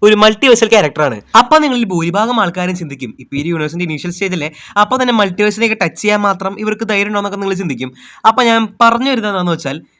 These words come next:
അതിനെക്കുറിച്ച് എനിക്ക് വലിയ ധാരണയില്ല, കാരണം ഞാൻ സിനിമ കണ്ടിട്ടില്ല, നിങ്ങൾ സിനിമ കണ്ടിട്ടില്ല. പക്ഷേ I have a theory. അതായത് ഞാൻ പറഞ്ഞു വരുന്നത് എന്താണെന്ന് വെച്ചാൽ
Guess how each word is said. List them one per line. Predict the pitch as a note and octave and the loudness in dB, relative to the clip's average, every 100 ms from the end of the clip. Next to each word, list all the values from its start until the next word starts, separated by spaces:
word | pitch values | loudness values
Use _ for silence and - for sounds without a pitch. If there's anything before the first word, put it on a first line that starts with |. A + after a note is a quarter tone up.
| _ _ _ | _ _ _
അതിനെക്കുറിച്ച് | B2 D3+ C#3+ B2+ C3 | -8 -8 -8 -12 -10
എനിക്ക് | C#3 B2 C#3 | -12 -8 -8
വലിയ | C#3 | -6
ധാരണയില്ല, | C#3+ A#2 A#2 G#2 | -6 -6 -10 -12
കാരണം | - A#2 B2 | -12 -10 -8
ഞാൻ | B2 | -10
സിനിമ | C3+ E3+ | -8 -4
കണ്ടിട്ടില്ല, | E3+ F3 F#3 | -6 -6 -8
നിങ്ങൾ | F3+ | -6
സിനിമ | - B2+ | -6 -8
കണ്ടിട്ടില്ല. | A2+ A2 G2+ - - | -10 -10 -16 -18 -6
പക്ഷേ | - F#3+ G#3 - | -2 0 0 0
I | G3 | 0
have | A#3 F#3 | 2 0
a | E3+ | 0
theory. | E3+ A#2 G#2 D#3 | -2 -4 -6 -2
അതായത് | E3 C#3+ D#3 | 0 2 0
ഞാൻ | B2+ A#2 | -4 -4
പറഞ്ഞു | A#2 A#2+ | -6 -4
വരുന്നത് | D3+ E3+ E3 | -4 -2 -2
എന്താണെന്ന് | F3+ F3 | 0 -2
വെച്ചാൽ | E3 | -2